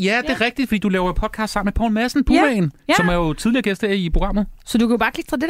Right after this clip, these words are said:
Speaker 2: op et eller andet sted.
Speaker 1: Det, øh, det kan vi sagtens finde ud af. Jeg ved ikke, hvad Radio fires politik er på området, men, øh, men klart, helt sikkert.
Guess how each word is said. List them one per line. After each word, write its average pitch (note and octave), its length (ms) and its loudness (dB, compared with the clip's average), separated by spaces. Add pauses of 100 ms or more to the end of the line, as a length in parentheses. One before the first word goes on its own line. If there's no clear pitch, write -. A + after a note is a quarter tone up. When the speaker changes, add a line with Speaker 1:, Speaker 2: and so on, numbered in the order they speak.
Speaker 2:
op E4 80 -4
et - 20 -2
eller D#4 140 -2
andet C4+ 180 4
sted. C#4+ 240 -4
Speaker 1:
Det, F#3+ 260 2
øh, C3+ 520 0
det D3 80 -6
kan E3+ 100 -6
vi D#3 60 0
sagtens D3+ 300 -4
finde C#3+ 160 0
ud C3 40 -2
af. B2 40 -4
Jeg C3 100 -2
ved C#3+ 60 -2
ikke, C#3 80 -4
hvad C#3 100 -2
Radio B2 180 -4
fires C#3 240 -2
politik C3 320 -2
er C3 100 -2
på B2 100 -2
området, B2+ 240 0
men, A#2 200 0
øh, G#2 300 -2
men A2 160 0
klart, A3 380 -4
helt A3 180 -2
sikkert. F#3 300 -2